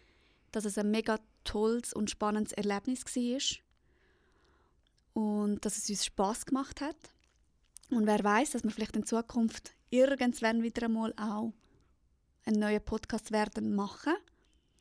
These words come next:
Und was wir auch noch möchten sagen, ist auf jeden Fall,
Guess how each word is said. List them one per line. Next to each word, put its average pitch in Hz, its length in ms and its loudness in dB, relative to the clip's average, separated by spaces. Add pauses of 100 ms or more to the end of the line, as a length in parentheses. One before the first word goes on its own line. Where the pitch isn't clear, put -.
(720)
Und 240 640 4 (760)
was 220 400 2
wir 220 220 0
auch 220 180 4
noch 254 80 4
möchten 233 340 2
sagen, 214 320 -2
ist 208 260 -4
auf 208 80 -10
jeden 220 180 2
Fall, 214 320 -2